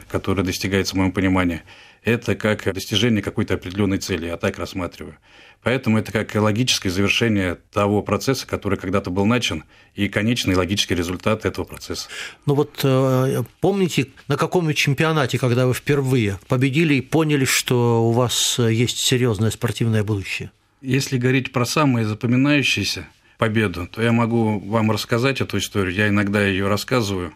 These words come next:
Speaker 1: потому что это очень важно для меня и ценно на самом деле.
Speaker 2: Давайте.
Speaker 1: Это было у нас уже в две тысячи четвертом году в Афинах. Это была далеко не первая моя победа, но самая для меня запоминающаяся.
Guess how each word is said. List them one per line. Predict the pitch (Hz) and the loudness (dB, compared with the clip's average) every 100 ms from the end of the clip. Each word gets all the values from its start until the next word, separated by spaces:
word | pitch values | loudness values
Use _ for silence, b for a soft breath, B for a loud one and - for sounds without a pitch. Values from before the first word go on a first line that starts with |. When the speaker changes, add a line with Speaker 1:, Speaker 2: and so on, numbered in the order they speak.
| _ | _
Speaker 1:
потому | - 110 | -2 0
что | - 104 | 2 -2
это | - 101 | 0 0
очень | 104 107 101 | 0 0 0
важно | 120 101 98 | 0 0 0
для | 104 | 0
меня | 107 107 | 2 0
и | |
ценно | 101 127 98 82 - - | 0 0 0 -4 -8 -12
на | 95 | -6
самом | - 101 92 | -2 -2 -2
деле. | 92 87 87 B B B B - | -4 -6 -10 B B B B -2
Speaker 2:
Давайте. | 117 104 104 123 120 110 B B - | 0 0 0 -2 -2 -6 B B -2
Speaker 1:
Это | 135 143 127 120 113 107 | -2 0 0 2 2 2
было | 117 123 110 | 2 2 2
у | 104 | 2
нас | 107 107 - | 2 2 0
уже | 101 110 104 95 | 0 2 0 -2
в | |
две | 92 101 117 113 104 - | -6 -2 0 2 -2 -6
тысячи | - 113 - 95 - 85 80 | -2 -2 -2 -2 -4 -4 -4
четвертом | - - 113 107 98 | -4 0 -2 0 0
году | 110 117 | 0 2
в | |
Афинах. | 104 - 87 - | 0 -2 -8 -6
Это | 107 107 | -6 -2
была | 110 110 92 b b - | 0 0 -2 b b -4
далеко | 113 123 123 | 0 0 2
не | 113 | 0
первая | 113 156 127 98 82 - B - | 2 0 2 0 -4 -12 B -2
моя | 104 104 | -2 0
победа, | 104 98 95 | 0 0 2
но | 98 | 0
самая | 95 127 120 98 | 0 2 2 0
для | 90 | 0
меня | 98 107 | 0 0
запоминающаяся. | 92 87 98 90 85 - - - | 0 -2 -4 -2 -4 -8 -10 -14